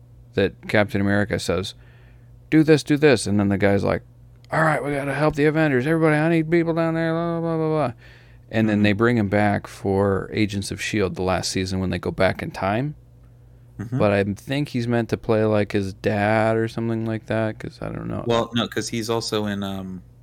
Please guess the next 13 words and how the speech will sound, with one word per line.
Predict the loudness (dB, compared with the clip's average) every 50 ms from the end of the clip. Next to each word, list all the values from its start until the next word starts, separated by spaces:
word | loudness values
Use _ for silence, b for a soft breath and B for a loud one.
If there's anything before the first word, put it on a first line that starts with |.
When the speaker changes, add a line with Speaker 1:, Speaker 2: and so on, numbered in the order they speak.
| -20 -20 -20 -20 -20 -20 -20 -20 -20 -20 -12 -8 -6
Speaker 2:
Agent | -6 -6 -6 -10 -10
Carter. | -8 -8 -8 -8 -10 -12 -18 -20 -20 -20 -20 -20 -20 -20 -20 -20 -14 -4
Speaker 1:
Is | -2 0 2
he | 2 4
really? | 4 4 2 2 0
Yeah, | 2 2 4 4 4
Sousa | 0 -2 0 0 0 0 0 -2 -2 -4 -4 -6 -12 -20 -20 -14 -8
is | -6 -4
in | -2 -2
Agent | -2 -4 -4 -6 -4
Speaker 2:
Mm-hmm. | -4
Speaker 1:
Carter. | -2 -2 -2 -4 -6 -8 -10 -14 b b b b b b b b b b -10
Speaker 2:
Yeah. | -8 -8